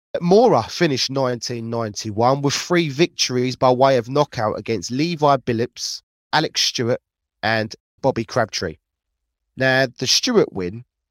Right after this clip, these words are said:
was the standout of them all. In a heavyweight war that left Mora's nose bleeding within a minute of the first round,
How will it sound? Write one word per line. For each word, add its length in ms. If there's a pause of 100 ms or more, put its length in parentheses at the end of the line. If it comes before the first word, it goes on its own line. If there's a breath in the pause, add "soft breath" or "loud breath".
(120)
was 200
the 80
standout 540
of 60
them 160
all. 120 (480)
In 140
a 60
heavyweight 580
war 420 (240)
that 120
left 240
Mora's 360
nose 260
bleeding 420
within 260
a 60
minute 320
of 100
the 60
first 440
round, 360